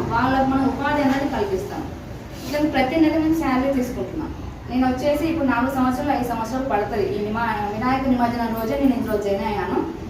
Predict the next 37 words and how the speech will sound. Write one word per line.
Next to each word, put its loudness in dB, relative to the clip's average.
మళ్ళీ 2
రేపటికి 2
కరెక్ట్ -2
నాలుగు 2
సంవత్సరాలు 0
అయితే 0
ఐదు -4
సంవత్సరాలు -2
పడుతుంది. -2
So -2
ఫైవ్ 2
అంటే 0
ఫోర్ 4
ఇయర్స్ 2
జర్నీ 6
నాకు -2
కంపెనీతో. -2
నా 0
అనుభవంగా 6
నేను 2
ఏం 2
చెప్తున్నానంటే -2
ఒక్కసారి 2
శాలరీ 0
స్టార్ట్ 0
అయింది -2
అంటే -2
ఏ 4
ప్రైవేట్ 4
సంస్థలలో 0
కానీ -2
శాలరీ 4
ఇవ్వమని 2
అడిగే 4
దాకా 2
కూడా 6
ఇచ్చే 2